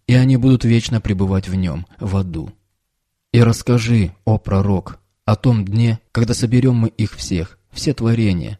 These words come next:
для расчёта и воздаяния, а потом скажем тем, которые стали многобожниками: «Оставайтесь на месте, вы и ваши сотоварищи, те, которым вы поклонялись. И разделим мы их, многобожников,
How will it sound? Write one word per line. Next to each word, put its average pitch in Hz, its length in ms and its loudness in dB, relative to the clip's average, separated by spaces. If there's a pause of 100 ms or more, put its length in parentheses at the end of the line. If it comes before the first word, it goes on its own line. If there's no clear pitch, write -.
для 113 220 0
расчёта 117 440 -2
и 117 140 -4
воздаяния, 95 800 -2 (220)
а 110 100 -2
потом 131 320 -2
скажем 113 440 -2
тем, 110 400 -2
которые 120 380 0
стали 113 260 -2
многобожниками: 95 920 -4 (300)
«Оставайтесь 120 720 0
на 104 100 0
месте, 95 520 -2 (280)
вы 123 240 4
и 139 160 0
ваши 101 320 0
сотоварищи, 110 840 -4 (100)
те, 131 180 0
которым 110 400 -2
вы 98 100 -2
поклонялись. 104 800 -4 (480)
И 120 100 4
разделим 120 560 4
мы 107 140 2
их, - 400 -6
многобожников, 98 920 -2